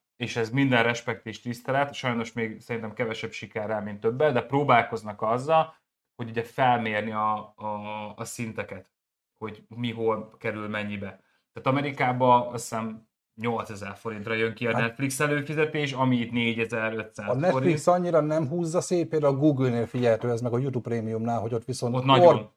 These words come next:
Speaker 2: iszonyat eltérések. Tehát Indiában ilyen ötszáz forint egy hónapra az, ami nálunk kétezer-nyolc például.
Speaker 1: Azért mondom, hogy, hogy ott, de azért mondom,
Speaker 2: Igen.
Speaker 1: próbálkoznak a cégek, tényleg
Speaker 2: Nyilván
Speaker 1: rajta
Speaker 2: az
Speaker 1: vannak.
Speaker 2: életszínvonalat azért nézik.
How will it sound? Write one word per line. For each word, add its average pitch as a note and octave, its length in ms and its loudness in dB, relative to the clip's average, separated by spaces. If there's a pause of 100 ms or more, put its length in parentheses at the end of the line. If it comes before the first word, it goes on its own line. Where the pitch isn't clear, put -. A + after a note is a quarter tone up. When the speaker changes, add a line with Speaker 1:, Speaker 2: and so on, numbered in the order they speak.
Speaker 2:
iszonyat C#3+ 520 0
eltérések. G#2+ 580 -2
Tehát C3 240 2
Indiában E3 480 6
ilyen D#3+ 120 4
ötszáz C3 380 2
forint A#2 220 -6
egy A2 80 -8
hónapra C3+ 360 0
az, B2 100 0
ami A#2+ 100 0
nálunk A#2 240 -4
kétezer-nyolc G2+ 880 -6
például. G2+ 260 -10
Speaker 1:
Azért D#3+ 120 0
mondom, C#3+ 180 2
hogy, C#3 100 -2
hogy C#3 140 2
ott, C3 180 2
de D3+ 60 -2
azért C#3 320 4
mondom, E3+ 120 2
Speaker 2:
Igen. B2+ 120 -2
Speaker 1:
próbálkoznak B2+ 680 2
a A#2 60 -2
cégek, D3 520 0
tényleg C#3 260 4
Speaker 2:
Nyilván B2 160 6
Speaker 1:
rajta E3 220 4
Speaker 2:
az F3 60 2
Speaker 1:
vannak. D#3 160 6
Speaker 2:
életszínvonalat C3 600 4
azért A#2+ 220 -2
nézik. A#2 500 -6